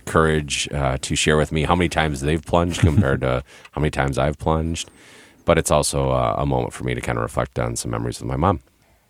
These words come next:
Speaker 2: So speaking of community, do you have a recent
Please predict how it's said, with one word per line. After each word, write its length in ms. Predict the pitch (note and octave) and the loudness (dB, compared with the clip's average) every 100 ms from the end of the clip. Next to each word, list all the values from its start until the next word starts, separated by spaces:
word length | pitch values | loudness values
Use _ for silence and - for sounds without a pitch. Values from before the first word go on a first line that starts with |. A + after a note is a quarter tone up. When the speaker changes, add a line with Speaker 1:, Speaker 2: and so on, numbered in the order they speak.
| _ | _
Speaker 2:
So 160 | - F2+ | 4 6
speaking 340 | - G#2 E2+ | 6 4 6
of 280 | C#2 B1 - - - | 4 2 -6 -14 -12
community, 560 | - C#2+ C2+ A1+ A#1 C2+ - | 0 4 4 2 0 -2 2
do 80 | C#2 | 2
you 60 | |
have 200 | C2+ C2+ | 4 4
a 300 | B1 B1 C2+ - - | 4 4 2 -2 -8
recent 640 | - D2 D2 D#2+ D2+ - | 4 6 6 4 2 -2